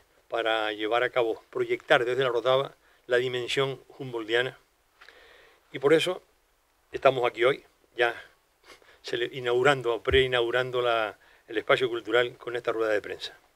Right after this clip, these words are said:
Del once al veintiuno de septiembre, una delegación del, de la Asociación Cultural Humboldt de Tenerife irá a Ecuador. De eso se encargará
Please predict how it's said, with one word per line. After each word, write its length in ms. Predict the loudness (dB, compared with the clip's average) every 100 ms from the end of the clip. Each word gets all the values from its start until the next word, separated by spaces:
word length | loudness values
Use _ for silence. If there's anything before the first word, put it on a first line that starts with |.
| _ _ _ _ _ _ 0
Del 160 | 4
once 400 | 6 4 0 -4 -4
al 140 | -4
veintiuno 400 | -2 -4 -2 -2
de 80 | -2
septiembre, 640 | -4 -2 -2 0 -4 -4 -6
una 180 | -2 0
delegación 640 | 0 0 0 -2 -6 -4
del, 460 | -4 -2 -4 -8 -14
de 80 | -6
la 80 | -4
Asociación 420 | -4 -6 -6 -6
Cultural 400 | -4 -6 -2 -2
Humboldt 400 | -2 -6 -4 -6 -8
de 160 | -10
Tenerife 520 | -6 -4 -6 -6 -8 -10 _ _ _ _ _ _ _ _
irá 400 | 0 2 0 -4 -6
a 100 | -4
Ecuador. 420 | 0 0 0 -4 -14 -20 _ _ _
De 80 | -2
eso 140 | -2 -2
se 100 | -4
encargará 580 | -4 -2 0 0 -2